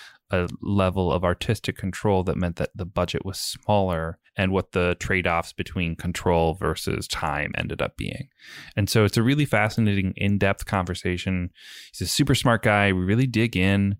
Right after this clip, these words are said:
He's really generous with his time, and we've got a, a lot of, uh, ground that we cover. So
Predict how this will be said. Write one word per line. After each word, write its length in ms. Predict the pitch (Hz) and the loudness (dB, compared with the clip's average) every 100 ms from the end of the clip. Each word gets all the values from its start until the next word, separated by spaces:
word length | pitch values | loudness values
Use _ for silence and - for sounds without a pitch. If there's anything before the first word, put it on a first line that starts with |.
| - | -8
He's 240 | - 95 101 | -6 -2 2
really 180 | 110 101 | 4 4
generous 480 | 95 95 101 - | 4 2 2 0
with 120 | 101 - | -4 -2
his 140 | 92 | -6
time, 400 | - 95 98 117 | -2 -2 0 0
and 120 | 90 | 0
we've 180 | 87 87 | -2 0
got 200 | 87 87 | 0 0
a, 320 | 92 87 82 82 | 0 0 2 0
a 80 | |
lot 320 | 82 82 85 87 | 0 0 0 2
of, 320 | 87 87 - | 0 -4 -6
uh, 220 | - 87 | -4 -4
ground 280 | - 87 139 | -2 0 0
that 60 | |
we 80 | 78 | 0
cover. 460 | - - 95 104 - | -4 -6 -4 -6 -8
So 480 | - - 95 92 | -8 0 2 2